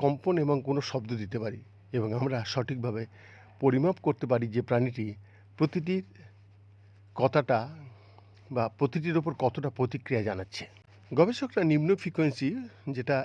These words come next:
একশো পঞ্চাশ হার্টজ, এবং উচ্চ ফ্রিকোয়েন্সি, যেটা দু হাজার হার্টজ, শব্দ বাজিয়েছিলেন।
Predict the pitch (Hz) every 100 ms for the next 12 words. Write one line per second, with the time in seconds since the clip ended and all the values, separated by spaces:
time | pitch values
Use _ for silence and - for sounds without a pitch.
0 | 139 135 - 139 131 120 147 127 127 123
1 | - - 113 120 - - - - - -
2 | 147 - - 190 - - 151 135 120 131
3 | 127 113 123 127 143 110 117 117 - -
4 | - - - - - - - - - -
5 | 127 104 110 107 107 107 90